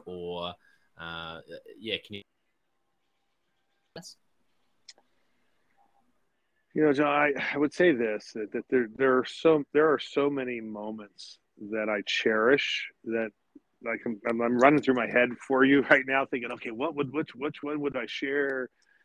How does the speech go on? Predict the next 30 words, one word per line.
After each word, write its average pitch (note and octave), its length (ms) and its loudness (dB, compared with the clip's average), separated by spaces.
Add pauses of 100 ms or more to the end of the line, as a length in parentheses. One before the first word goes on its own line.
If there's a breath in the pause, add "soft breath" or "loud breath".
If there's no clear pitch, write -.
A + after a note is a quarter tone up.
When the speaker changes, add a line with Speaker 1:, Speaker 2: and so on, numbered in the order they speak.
(120)
Speaker 2:
There's B2+ 160 0
so D3+ 160 -2
many E3 340 -2
really C#3+ 360 0
amazing B2+ 600 -4
moments B2+ 440 -4
of A#2 100 -4
working A#2 340 -6
with C3 200 -6
people. A2+ 440 -4 (720 soft breath)
And A#2+ 460 -4 (380)
and A#2 200 -6
so C3+ 140 6
I C3+ 60 10
don't D3+ 260 6
know C#3+ 140 0
if C#3+ 120 0
I B2 100 2
have C3 200 2
one B2 500 -4 (160)
that A#2 180 -6
just - 280 -4
specifically C#3 680 -2
stands A#2 440 -6
out, A#2 340 -2 (1500 soft breath)
but C3 160 4
I C#3 60 8
wanna F3+ 240 2
say D3 200 4
this. A2 560 -6